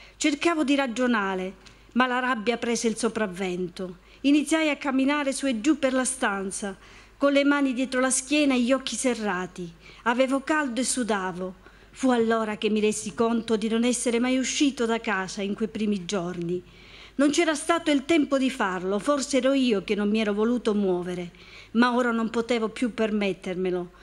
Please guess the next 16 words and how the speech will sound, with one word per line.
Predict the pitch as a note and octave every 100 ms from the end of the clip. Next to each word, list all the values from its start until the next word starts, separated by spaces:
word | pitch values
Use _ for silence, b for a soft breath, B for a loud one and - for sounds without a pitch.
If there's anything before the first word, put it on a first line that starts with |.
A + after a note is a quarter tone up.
| B B
non | C#4 D4
dopo | F4 D4 D4+
quel | C#4+ A3+
biglietto, | B3 A#3 F#3+ F3+ - F#3+ F#3 -
non | A#3+ C4 B3+
dopo | C#4+ C#4 B3
quelle | A#3 A3+ G#3+
parole. | G#3 G3 E3+ E3+ F3 - B B B
"Non | B3+ B3+
vergognatevi | C4 A#3 B3+ B3+ C4 B3 A3
di | G#3 G#3+
me", | G#3 F#3+ - -
aveva | A#3 A3 A3+
scritto | A3 - A#3 A3+ A3+
mio | G#3+ G3+
padre. | G3+ F3 F3 F3+ F3+